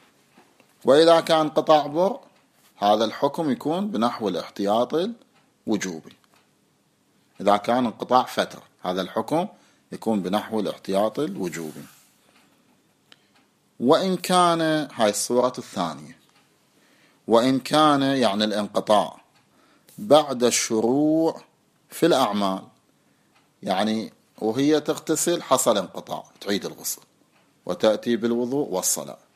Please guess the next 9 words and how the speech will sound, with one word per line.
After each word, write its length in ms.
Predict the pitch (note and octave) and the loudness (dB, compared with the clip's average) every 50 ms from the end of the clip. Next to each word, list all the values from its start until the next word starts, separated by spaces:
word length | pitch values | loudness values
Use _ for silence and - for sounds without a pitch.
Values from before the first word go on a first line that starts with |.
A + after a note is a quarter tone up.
| _ _ | _ _
وهي 360 | - G#2 A2 B2 C#3+ D#3 D#3+ D#3 | -6 -4 0 2 4 4 4 2
تتوضأ 600 | D#3+ E3 D#3 D#3+ D#3+ D#3 D#3 C#3 C#3 D3 D3 C#3+ | 0 -2 -2 2 4 4 4 4 0 -4 -4 -4
اغتسلت، 640 | G#2 G2+ - - - D3+ D3+ - - D3 C#3+ C#3+ C#3 - - _ _ _ _ _ _ _ _ _ _ - - | -6 -8 -4 0 2 2 4 2 2 2 0 0 0 -6 -18 _ _ _ _ _ _ _ _ _ _ 2 4
أثناء 560 | A#2+ A#2+ A#2 A#2+ C3 C#3 D3 E3+ F#3 D#3+ F3+ | 4 4 4 0 0 2 2 2 2 2 2
الوضوء 560 | F3+ F3+ E3+ E3+ E3+ D#3+ F3+ F#3 G3 G3+ - - - | 0 2 2 0 0 2 2 2 0 0 -2 -6 -10
حصل 380 | - - D3+ C#3+ - - C3 A#2+ | -2 2 2 4 4 4 2 2
انقطاع، 520 | G#2+ G2 - G2+ F#2+ - F#2+ F#2 F2 - - | 0 -2 -4 -6 -4 0 0 0 0 -2 -4
شو 140 | - C#3+ | -2 0
نقولها؟ 440 | D3 D#3 D3+ D#3+ D3+ C3+ C3+ B2+ C3 | 0 2 2 2 0 0 -2 -6 -8